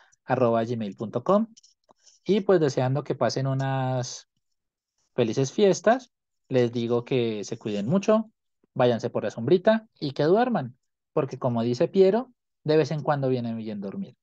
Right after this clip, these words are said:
Se despide de ustedes su atento amigo y seguro servidor,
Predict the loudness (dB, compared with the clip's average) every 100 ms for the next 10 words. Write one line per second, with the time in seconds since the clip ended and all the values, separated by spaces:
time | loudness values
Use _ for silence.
0 | _ _ _ _ _ -6 0 0 2 2
1 | 4 4 2 2 2 2 2 -2 -4 -4
2 | -4 -2 -2 -4 -2 -2 0 -2 0 0
3 | 0 2 2 4 2